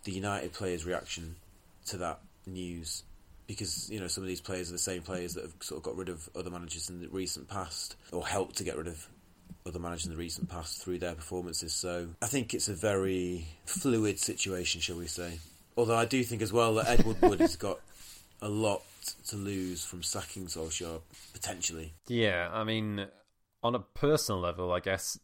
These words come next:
Speaker 2: to me, I, I look at it and thinking, "Well, what's most likely to happen?" And I think that Ed Woodward has put an awful lot of eggs in the
Speaker 1: Exactly.
Speaker 2: Solskjaer basket,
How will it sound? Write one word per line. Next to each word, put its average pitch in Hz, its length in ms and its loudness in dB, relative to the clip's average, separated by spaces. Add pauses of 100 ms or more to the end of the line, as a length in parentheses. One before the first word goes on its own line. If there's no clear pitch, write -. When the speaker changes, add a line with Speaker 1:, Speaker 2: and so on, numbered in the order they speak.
Speaker 2:
to 104 80 -6
me, 95 200 0
I, 92 60 2
I 101 160 4
look 95 260 -2
at 98 80 0
it 92 100 0
and 90 140 -6
thinking, 95 400 -4
"Well, 90 180 2
what's 90 300 0
most 90 240 -2
likely 90 240 -2
to - 140 -2
happen?" 90 560 -6 (100)
And 85 480 -6 (580)
I 98 100 4
think 95 460 -6 (100)
that 85 240 0 (160)
Ed 90 200 -2
Woodward 92 320 -2
has 87 100 -6
put 85 200 -8
an 90 280 -8
awful 92 560 0
lot 87 160 2
of 92 160 2
eggs 87 360 0
in 90 120 -6
the 87 80 -4
Speaker 1:
Exactly. 90 400 0
Speaker 2:
Solskjaer 90 60 -4
basket, - 440 -4